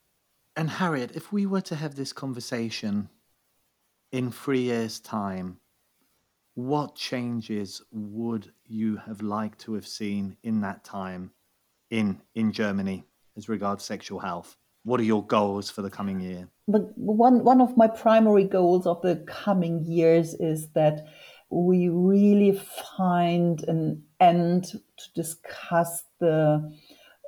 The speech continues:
Speaker 2: restrictions that come with sex work. Sex work in Germany is regulated by law and is legal,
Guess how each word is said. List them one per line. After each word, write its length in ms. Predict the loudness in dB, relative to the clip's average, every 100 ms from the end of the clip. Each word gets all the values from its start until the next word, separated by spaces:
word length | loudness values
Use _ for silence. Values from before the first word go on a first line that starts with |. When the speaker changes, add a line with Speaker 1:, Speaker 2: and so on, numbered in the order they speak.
| 4
Speaker 2:
restrictions 920 | 6 6 0 2 2 2 0 0 2
that 200 | 0 0
come 320 | -4 -2 0 0
with 220 | 0 -4
sex 480 | -2 -2 -2 -8 -2
work. 300 | -2 -2 -6
Sex 420 | 0 0 0 -2
work 180 | -2 -2
in 140 | -4
Germany 680 | -2 0 0 -2 -2 -4 -6 2
is 260 | 4 6 4
regulated 720 | 2 2 -2 -2 -2 -4 0
by 200 | 2 2
law 420 | 2 4 4 2 0
and 160 | -6 -4
is 300 | -4 -4 -4
legal, 580 | 0 2 2 2 0